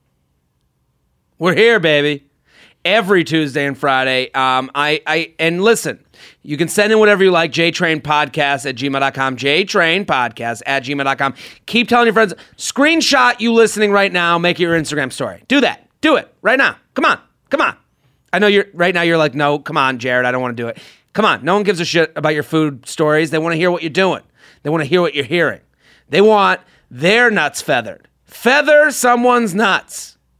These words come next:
today and get 'em into the J Train podcast 'cause it keeps growing. We're bigger and bigger every week. And a couple announcements. We're doing a live U Up podcast June eighteenth. The first one sold out in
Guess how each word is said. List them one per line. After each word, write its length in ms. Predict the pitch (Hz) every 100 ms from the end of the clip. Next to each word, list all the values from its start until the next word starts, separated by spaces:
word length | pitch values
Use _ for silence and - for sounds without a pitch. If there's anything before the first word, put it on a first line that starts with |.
| _ -
today 560 | 196 214 202 156 - _ _ _ _ _ _ _ _ _ _ _ _ _ _
and 160 | 143 131
get 180 | 190
'em 100 | 202
into 160 | 196 175
the 100 | 165
J 220 | 147 160
Train 300 | - 156 139
podcast 560 | 123 127 127 - 127 -
'cause 140 | 147
it 120 | 170
keeps 200 | 208 214
growing. 360 | - 185 202 101 _ _ _ _ _ -
We're 100 | 160
bigger 320 | 135 190 185
and 100 | 170
bigger 280 | 185 170 160
every 180 | 143
week. 480 | 147 170 139 - _ _ _ - _ -
And 380 | 214 214 120 -
a 20 |
couple 320 | - 208 196
announcements. 640 | 214 208 196 185 135 - 127
We're 80 |
doing 240 | 151 185 175
a 60 |
live 680 | 170 180 208 214 208 214 196 165
U 400 | 131 135 233 311
Up 240 | 240 156 -
podcast 720 | 139 131 120 139 123 120 113
June 300 | 123 208 220
eighteenth. 640 | 190 185 147 160 139 - - - _
The 80 | -
first 320 | - 240 233
one 180 | 220 220
sold 360 | - 220 214 214
out 260 | 208 202
in 280 | 175 190 190